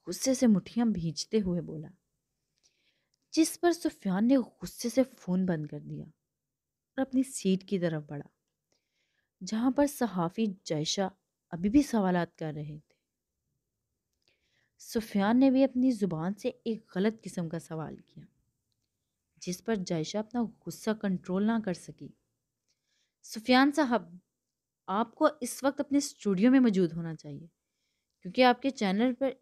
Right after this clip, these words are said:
इस वक्त आपका प्रोग्राम लाइव आता है, ना कि यहाँ होकर मेरी किरदार कशी करनी चाहिए।" जयशा एक एक लफ्ज़ चबा चबा कर बोली, "मैं सिर्फ अपने शोबे का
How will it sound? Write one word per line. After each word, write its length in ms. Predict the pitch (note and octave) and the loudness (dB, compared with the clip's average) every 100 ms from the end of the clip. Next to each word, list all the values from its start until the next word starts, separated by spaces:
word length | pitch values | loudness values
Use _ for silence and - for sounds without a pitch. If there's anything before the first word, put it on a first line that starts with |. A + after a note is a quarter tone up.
| - | -16
इस 240 | A#3+ - G#3+ | -14 -8 -4
वक्त 200 | A3 _ _ _ | -4 _ _ _
आपका 340 | F#3 F#3 - B3+ | -4 -4 -2 -4
प्रोग्राम 560 | - G#3 F#3 G#3+ B3+ - F3 | 0 -2 0 0 0 -4 -6
लाइव 340 | E3 D#3+ F#3 | 4 6 6
आता 240 | E3 - C3 | 4 0 -10
है, 160 | D3 - _ _ _ _ | -12 -18 _ _ _ _
ना 160 | E3 C#3+ | -8 -6
कि 140 | C#3+ A#3 | -2 0
यहाँ 300 | F#3+ G3+ G3+ | 2 2 -2
होकर 260 | F#3 A#3 | -2 -2
मेरी 180 | A#3 A3+ | -2 -2
किरदार 500 | - F#3 D3+ D#3+ F#3 | -6 -12 -4 0 0
कशी 260 | A3 G#3+ F#3+ | 0 -4 -4
करनी 280 | F3 D#3 D3 | -4 -6 -8
चाहिए।" 360 | B2+ C#3 - _ _ _ _ _ _ _ _ _ _ _ _ _ _ _ _ _ _ _ _ - | -14 -16 -20 _ _ _ _ _ _ _ _ _ _ _ _ _ _ _ _ _ _ _ _ -10
जयशा 420 | D#3 F3 A3+ A3+ _ F#3+ | -10 -6 -6 -8 _ -4
एक 300 | G3+ A3 - _ _ - | -2 -2 -8 _ _ -2
एक 220 | A3 A#3+ | -2 0
लफ्ज़ 400 | A3 F#3 - - | 2 0 0 -14
चबा 360 | - E3+ D3+ F#3 | -10 -8 -4 -4
चबा 420 | F#3+ - D#3+ D#3+ F3+ | -6 -10 -6 -4 -4
कर 160 | F3+ | -6
बोली, 300 | D#3 D3+ D#3 - _ _ _ _ _ _ _ _ _ _ _ _ - | -10 -12 -14 -20 _ _ _ _ _ _ _ _ _ _ _ _ -4
"मैं 120 | B3+ D4+ | 0 2
सिर्फ 240 | F4+ E4+ | 2 2
अपने 240 | D#4+ D#4 E4+ | 2 0 -2
शोबे 420 | - G3+ F3+ G#3+ | -2 0 4 4
का 140 | C#4 | 2